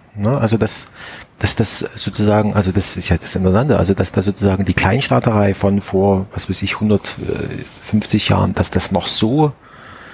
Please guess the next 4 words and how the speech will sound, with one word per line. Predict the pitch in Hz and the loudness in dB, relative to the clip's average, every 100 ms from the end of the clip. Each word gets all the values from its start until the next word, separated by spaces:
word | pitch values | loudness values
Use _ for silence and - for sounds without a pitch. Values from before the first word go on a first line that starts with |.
| - - - | -20 -20 -4
sozusagen | 117 110 113 110 110 104 101 | -2 0 2 2 2 0 0
durchdrückt, | 113 131 - 87 82 - - - | 0 0 0 0 -2 -2 -12 -2
ne? | 90 117 | 2 2
Also | 104 95 98 98 | 2 2 2 2